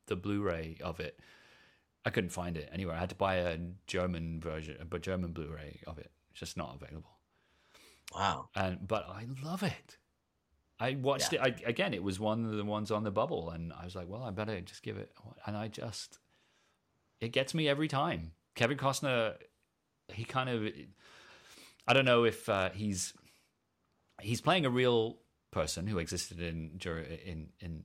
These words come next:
Speaker 1: in this role that he plays, but I, what I don't know is how involved he was in,
Speaker 2: Right.
Speaker 1: in the crisis. I can't, I couldn't tell you how true to life that aspect of it was, but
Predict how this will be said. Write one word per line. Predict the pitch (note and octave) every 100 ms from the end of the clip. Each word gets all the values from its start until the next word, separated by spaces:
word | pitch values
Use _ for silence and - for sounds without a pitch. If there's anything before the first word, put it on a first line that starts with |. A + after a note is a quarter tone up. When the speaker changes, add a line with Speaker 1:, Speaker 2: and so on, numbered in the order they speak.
| -
Speaker 1:
in | F2 D#2+ D#2+ - -
this | F2+ - - _ -
role | G2+ F2+ F#2
that | F#2
he | F2
plays, | D#2+ D2+ F#2
but | A2 G2
I, | F#2+
what | F#2+ G2+
I |
don't | G2+ G#2 G#2
know | F#2+ F2
is | E2+
how | F2 F2 F2
involved | F2 E2 E2 D#2+
he | E2+
was | E2 D#2 D#2+ - _ _ _ _ _ _ _
in, | F2+ E2+
Speaker 2:
Right. | D#2+ - -
Speaker 1:
in | F2
the | D#2+
crisis. | - E2 E2 - D#3+ - - _ _ _ F2+
I |
can't, | E2+ E2
I | F#2
couldn't | G2
tell | G2
you | F2+
how | F2
true | E2+ - F2+
to |
life | F2 E2 -
that | E2 F#2
aspect | F#2+ - -
of | G2+
it | F2
was, | A#2+
but | - G#2 -